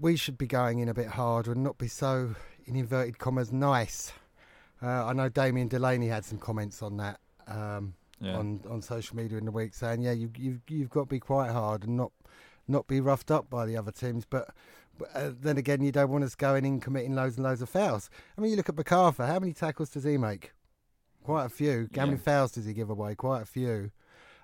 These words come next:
Speaker 1: Um, so moaning about other teams doing the same to us, I don't know. Whether, I mean, I compared, um, Luca and Mile last week,
Speaker 2: Yeah, I was
Speaker 1: saying that Luca was an improvement on Mile. If there's one area, it's the,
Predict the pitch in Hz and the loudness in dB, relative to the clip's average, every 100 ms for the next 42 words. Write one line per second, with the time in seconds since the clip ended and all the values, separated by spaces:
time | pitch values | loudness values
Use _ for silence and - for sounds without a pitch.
0 | - 131 135 135 - _ _ - - 143 | 2 4 4 2 -2 _ _ -20 -6 0
1 | 139 156 156 135 123 127 123 123 123 113 | 4 6 6 4 2 2 2 2 -2 -2
2 | - 135 123 113 120 117 110 - 120 107 | -2 -2 -2 -4 -4 -4 -4 -4 -4 -4
3 | 127 120 127 131 139 151 131 - - - | -4 -4 -2 0 2 2 0 -6 -20 -14
4 | - 190 208 214 165 - - - _ _ | 2 4 8 6 6 0 -20 -20 _ _
5 | _ _ _ - 170 165 151 143 - 175 | _ _ _ -2 2 2 0 -2 2 4
6 | 165 143 - - - _ - 127 127 120 | 4 2 -4 -16 -20 _ -4 0 2 0
7 | 110 - _ - - - 123 123 - 120 | -2 -6 _ -20 -20 -4 0 2 2 2
8 | 127 131 117 110 117 120 113 113 95 90 | 4 4 2 2 2 2 0 -4 -6 -4
9 | 110 101 92 90 90 - 123 117 113 113 | -2 -2 -4 -8 -6 2 2 2 0 0
10 | 123 117 117 110 110 107 117 113 110 101 | -2 -2 -4 -2 -2 -4 -6 -6 -4 -2
11 | 123 107 104 104 107 117 113 95 95 98 | -2 -2 -6 -6 -4 -2 -2 -4 -8 -10
12 | - - 135 120 135 123 135 131 127 127 | -14 -12 -8 0 2 2 2 2 2 0
13 | 117 95 98 104 98 90 - 107 98 92 | 0 -2 -4 -6 -8 -10 -8 -6 -6 -8